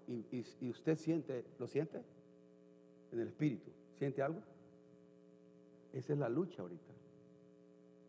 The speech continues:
que está habiendo. Y hay que orar por eso, para que Dios nos dé el poder de saber dejar, de una herida, una lastimadura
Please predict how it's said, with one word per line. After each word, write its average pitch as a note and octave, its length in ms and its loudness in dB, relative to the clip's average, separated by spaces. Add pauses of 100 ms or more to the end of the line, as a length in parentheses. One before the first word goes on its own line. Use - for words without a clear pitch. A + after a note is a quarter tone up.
(540)
que C3 60 -4
está B2 180 4
habiendo. A#2 420 2 (1400)
Y B2+ 60 0
hay C3+ 100 2
que D3 80 -2
orar C3+ 340 0
por A2 160 -2
eso, G#2 260 -6 (200)
para G#2 200 -6
que G#2 140 -6
Dios A#2+ 180 -2
nos A#2 140 -4
dé A#2+ 300 -4
el A2+ 160 -6 (200)
poder A#2+ 460 -2 (180)
de A#2 80 -6
saber G#2 280 -6
dejar, F2+ 320 -6 (240)
de A#2+ 160 -2 (400)
una C3+ 180 4
herida, B2 260 -2
una G2+ 160 -2
lastimadura G#2 580 -4